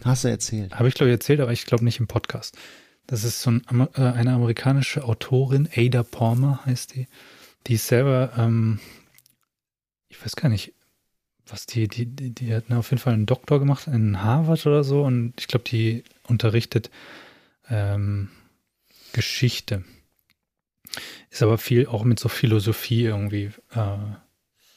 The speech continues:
Speaker 2: vertraut, sag ich mal, und vielen philosophischen Maximen aus der Vergangenheit und so. Und auf jeden Fall, die,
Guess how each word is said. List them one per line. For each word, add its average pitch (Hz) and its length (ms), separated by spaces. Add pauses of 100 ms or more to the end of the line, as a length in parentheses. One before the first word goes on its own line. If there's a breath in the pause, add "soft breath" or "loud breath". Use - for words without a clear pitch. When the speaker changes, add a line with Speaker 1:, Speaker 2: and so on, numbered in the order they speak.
(680 soft breath)
Speaker 2:
vertraut, - 560
sag - 280
ich - 140
mal, 101 260
und 101 420
vielen 107 480
philosophischen 107 1040 (720 loud breath)
Maximen 117 520
aus 107 140
der - 140
Vergangenheit 113 560
und 113 160
so. 110 160
Und 101 160
auf - 120
jeden 135 140
Fall, 123 220
die, 110 100